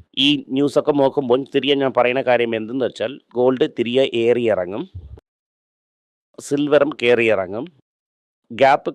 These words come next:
ക്ലോസ് ആകാൻ വരയ്ക്കും. അതായത് ഈ സിൽവർ, ഗോൾഡൊക്കെ present-ിന് അവരുടെ ഫ്യൂച്ചർ കൂടുതലായിരിക്കണം. കുറവായിരുന്നാൽ തന്നെ അതൊരു നെഗറ്റീവായി തന്നെ കാണിക്കും. സിൽവറിന്റെ ഫ്യൂച്ചേഴ്സ് ഇന്ന് നെഗറ്റീവായി തന്നെ ഇരിക്കുന്നു.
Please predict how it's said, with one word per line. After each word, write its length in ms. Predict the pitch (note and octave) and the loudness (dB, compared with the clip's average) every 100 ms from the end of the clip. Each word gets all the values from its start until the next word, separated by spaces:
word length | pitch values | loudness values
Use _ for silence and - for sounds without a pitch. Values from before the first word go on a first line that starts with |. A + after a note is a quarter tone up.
| - | -2
ക്ലോസ് 300 | B2+ C3 C3+ | 2 2 0
ആകാൻ 280 | B2+ C3 A#2 | -4 -2 -2
വരയ്ക്കും. 420 | G2+ - G2 - | -2 -6 -12 -8
അതായത് 540 | G2+ B2 A#2+ A2+ E3 - | -2 0 0 -2 -6 -8
ഈ 120 | A#2+ | -12
സിൽവർ, 520 | A#2 B2 B2+ C3 C3 - | -10 -10 -2 2 2 -2
ഗോൾഡൊക്കെ 680 | G#2 A#2+ B2+ B2 - A#2 F#3+ - E2+ | 0 2 4 2 0 -2 -4 -8 -18
present-ിന് 580 | - C3 A#2 C#3+ C3 C#3 | -6 -6 -4 -4 -4 0
അവരുടെ 460 | B2 A2+ C3+ F#3 - | 0 2 0 0 -6
ഫ്യൂച്ചർ 300 | - C#3+ D#3 B2+ - | -6 -4 -4 -6 -4
കൂടുതലായിരിക്കണം. 840 | C3+ B2 C3+ B2 G#2 G#2+ G#2 D3 - | -2 2 4 4 2 -6 -8 -12 -14
കുറവായിരുന്നാൽ 680 | - D3 C#3 D3 C#3+ C3 C3+ - | 0 4 4 4 4 4 2 2
തന്നെ 160 | A#2+ C3 | 0 2
അതൊരു 260 | B2+ C3 B2+ | 4 2 2
നെഗറ്റീവായി 640 | C3 C#3 - D3 C#3 A#2+ | -2 -4 -4 -2 -2 -2
തന്നെ 180 | A#2+ B2 | -6 -6
കാണിക്കും. 400 | A#2 F#2+ D#2+ - | -8 -10 -10 -10
സിൽവറിന്റെ 560 | D#3 - D3+ D#3+ E3 E3 | -10 -2 2 4 6 4
ഫ്യൂച്ചേഴ്സ് 540 | - D3 A2 C#3+ D3+ | 2 -2 0 0 0
ഇന്ന് 280 | C3+ C3 D3 | -2 2 4
നെഗറ്റീവായി 520 | C3+ - - D3+ C#3 | 2 0 2 4 4
തന്നെ 140 | B2 B2+ | 2 -2
ഇരിക്കുന്നു. 520 | G#2+ F2 F#2+ G2 | -2 -4 -8 -8